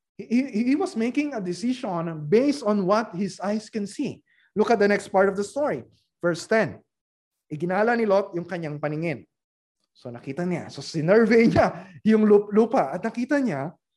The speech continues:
yung kapatagan ng Jordan hanggang sa Zoar ay sagana sa tubig. Ah, perfect. Ah, para sa kanyang pangangailangan. Tulad,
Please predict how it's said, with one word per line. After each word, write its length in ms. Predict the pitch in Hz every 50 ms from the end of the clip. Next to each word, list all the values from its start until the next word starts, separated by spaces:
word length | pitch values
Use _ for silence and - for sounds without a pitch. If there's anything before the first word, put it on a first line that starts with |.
| _ _ _ _
yung 160 | _ 190 196 196
kapatagan 640 | 202 196 190 196 190 196 196 202 208 202 214 214
ng 240 | 208 202 190 180 190
Jordan 880 | 170 156 175 202 226 214 202 165 151 165 196 190 151 135 139 160 190 190 - _ _ _ _ _ _ -
hanggang 320 | 202 196 175 208 208 214
sa 160 | 202 208 185
Zoar 560 | 185 160 185 214 233 214 170 131 120 139 180 190
ay 160 | 196 233 233
sagana 800 | 214 - - 180 170 175 147 175 185 208 214 208 208 202 196 196 190
sa 160 | - - 180 170
tubig. 480 | 175 _ 180 175 160 160 131 - - _ _
Ah, 240 | 160 147 117 104 - - _ _ _
perfect. 480 | 170 160 180 180 - 170 - - - - _ _ _ _ _ _ _
Ah, 240 | - 156 151 139 139
para 280 | 139 180 160 160 165 160
sa 80 | - 170
kanyang 320 | 156 - 160 156 147 143
pangangailangan. 880 | 147 147 147 147 143 139 139 139 139 139 139 139 139 131 123 113 107 107 110 _ _ _ _ _ _ _ _ _ _ _ _ _
Tulad, 480 | _ 233 254 294 233 131 101 104 - -